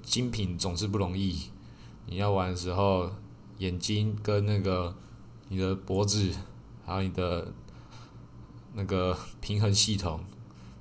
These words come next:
都会开始头晕啊，那个非常的美丽有趣，大家一定要去下载来占用你自己的手机空间。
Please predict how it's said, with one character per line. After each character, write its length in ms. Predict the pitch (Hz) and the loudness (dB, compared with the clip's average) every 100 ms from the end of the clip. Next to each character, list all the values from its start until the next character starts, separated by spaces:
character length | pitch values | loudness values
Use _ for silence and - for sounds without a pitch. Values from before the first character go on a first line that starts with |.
| - | -2
都 80 | 104 | 0
会 60 | |
开 140 | 104 104 | 2 2
始 60 | |
头 240 | 85 85 82 | 2 0 0
晕 240 | 85 85 | 0 -2
啊， 200 | 80 - - - - | -4 -6 -10 -14 -6
那 80 | |
个 240 | 95 92 87 | 0 0 0
非 180 | - 104 | 2 2
常 200 | 104 92 | 4 2
的 340 | 90 85 82 - - - - - | 0 0 -2 -8 -14 -16 -16 -10
美 200 | - 90 85 | 0 2 4
丽 300 | 113 95 80 | 4 4 2
有 140 | 90 82 | -4 -2
趣， 420 | - 110 92 95 - - - - - - - | 2 4 2 -2 -10 -16 -18 -18 -18 -18 -6
大 100 | - | 0
家 140 | 98 98 | 4 4
一 40 | |
定 120 | 92 | 4
要 80 | 98 | 2
去 100 | 101 | 4
下 220 | 98 101 | 6 6
载 320 | 90 78 71 - - | 4 0 -2 -8 -10
来 80 | 87 - | -10 2
占 220 | 117 98 | 4 6
用 180 | 101 90 | 4 2
你 80 | 80 | 0
自 140 | 87 | 0
己 80 | 95 | 0
的 120 | 82 | 2
手 180 | 82 80 | -2 -2
机 160 | 82 | -4
空 200 | 82 85 | -4 -4
间。 300 | 82 85 76 | -2 -4 -4